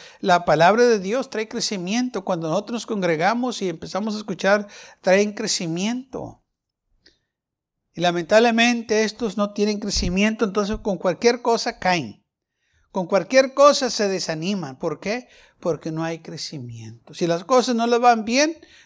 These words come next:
luego, luego se quejan, murmuran y empiezan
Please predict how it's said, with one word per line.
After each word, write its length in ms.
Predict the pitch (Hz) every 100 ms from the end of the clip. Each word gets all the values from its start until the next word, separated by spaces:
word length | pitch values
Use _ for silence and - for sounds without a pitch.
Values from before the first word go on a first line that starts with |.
| _
luego, 220 | 147 160
luego 280 | 165 185 185
se 200 | 185 160
quejan, 640 | 185 196 190 233 240 - _ _ _ _ _
murmuran 800 | 143 127 139 196 226 262 262 _ _ _ _ _ _ _ _ _ _ _ _ _ _ _ _ _
y 140 | 156
empiezan 880 | 143 127 156 160 160 156 160 156 151